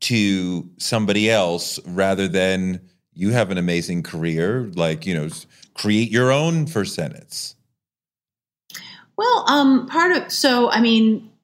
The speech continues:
Speaker 2: it's, it's an allusion, but it's its own sentence. I mean, and what it says that's quite different from Du Bois is, it was like, "The problem of the twentieth century, at the dawn of the twentieth century, therefore we gonna fix this problem."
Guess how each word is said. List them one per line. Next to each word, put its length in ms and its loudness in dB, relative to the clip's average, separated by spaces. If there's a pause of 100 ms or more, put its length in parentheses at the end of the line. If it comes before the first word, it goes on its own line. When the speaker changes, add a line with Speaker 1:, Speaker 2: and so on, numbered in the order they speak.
(100)
Speaker 2:
it's, 400 -2
it's 220 2
an 80 2
allusion, 500 2
but 140 0
it's 180 -4
its 160 -4
own 220 -2
sentence. 500 -4
I 40 -2
mean, 180 -2
and 100 -2
what 140 2
it 100 0
says 300 0
that's 180 -4
quite 480 -4
different 380 -2
from 220 -4
Du 100 -6
Bois 560 -2
is, 500 -2 (800)
it 60 -8
was 120 -4
like, 220 0
"The 80 -10
problem 340 0
of 160 0
the 180 -4
twentieth 440 2
century, 480 -4
at 160 2
the 80 0
dawn 400 2
of 180 -2
the 60 -14
twentieth 440 2
century, 360 -4
therefore 400 0
we 140 2
gonna 180 -4
fix 240 -2
this 160 -2
problem." 480 -4